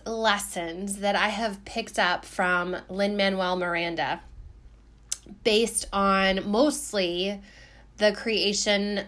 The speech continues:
of Hamilton and his experience creating this, that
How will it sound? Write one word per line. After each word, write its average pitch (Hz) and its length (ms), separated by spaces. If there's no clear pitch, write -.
of 185 340
Hamilton 214 720
and 180 140
his 180 160
experience 196 1040
creating 247 640
this, 220 360
that 202 760